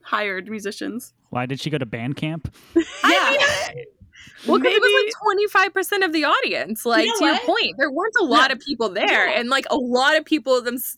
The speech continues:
Speaker 4: a lot of them stood up to
Speaker 1: Yeah.
Speaker 4: play the music. So it's like, did you only invite thirty people to your wedding, and then ten of them, or, like, ten more people were musicians? <laughs>
Speaker 3: I like Austin's theory, 'cause we don't really know anything about Keira Knightley. So maybe she is a musician, and those are her musician friends, and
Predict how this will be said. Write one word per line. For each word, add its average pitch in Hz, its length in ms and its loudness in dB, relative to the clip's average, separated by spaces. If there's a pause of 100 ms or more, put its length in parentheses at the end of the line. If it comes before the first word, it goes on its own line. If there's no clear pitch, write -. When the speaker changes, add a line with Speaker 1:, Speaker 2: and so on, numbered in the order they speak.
Speaker 4:
a - 60 0
lot 220 220 2
of 240 100 -4
them 247 140 -4
stood 240 300 -2
up 240 120 -2
to 269 80 -4
Speaker 1:
Yeah. 277 80 2
Speaker 4:
play 320 140 2
the 233 100 -4
music. 269 380 -2
So 240 160 0
it's 233 160 -4
like, 233 220 0
did 226 120 -8
you 220 140 -2
only 311 160 -4
invite 254 420 -2
thirty 214 360 -2
people 226 260 -6
to 247 120 -8
your 233 120 0
wedding, 190 340 -4
and 208 100 -4
then 214 200 -2
ten 220 260 -2
of 226 200 -6
them, 262 260 -2 (580)
or, 220 160 2
like, 226 180 0
ten 233 240 -4
more 220 300 0
people 233 340 -6
were 226 120 -2
musicians? 226 600 -4 (140)
<laughs> - 140 -8
Speaker 3:
I 311 180 0 (200)
like 311 140 0
Austin's 311 440 -4
theory, 226 360 -6
'cause - 140 -12
we 277 80 -4
don't 415 160 -2
really 392 180 -4
know 285 200 0
anything 220 440 -6
about 196 220 -4
Keira 202 300 -6
Knightley. 180 400 -6
So - 100 -6
maybe 285 240 -2
she 320 220 -4
is 302 100 -4
a 294 40 -2
musician, 254 520 -4
and 190 80 -10
those 196 160 -6
are 226 60 -6
her 214 120 -10
musician 214 460 -8
friends, 175 580 -8
and 175 460 -6